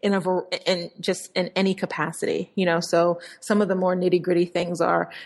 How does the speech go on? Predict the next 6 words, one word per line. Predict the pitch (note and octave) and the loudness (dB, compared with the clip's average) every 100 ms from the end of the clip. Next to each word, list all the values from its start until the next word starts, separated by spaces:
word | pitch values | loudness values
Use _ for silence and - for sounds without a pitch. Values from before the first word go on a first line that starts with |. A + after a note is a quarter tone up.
| - | 0
offering | F3+ F3+ G3+ F#3 E3+ | 2 4 2 2 2
babysitting | E3+ F#3 G3 - E3 D#3+ | 0 0 -4 -2 -2 -2
services | - D#3 E3 F3 - A2+ - | -6 -6 -4 -4 -4 -6 -6
to | - E3+ | -4 -2
folks | F#3+ F3+ | -2 -2
who | - | 0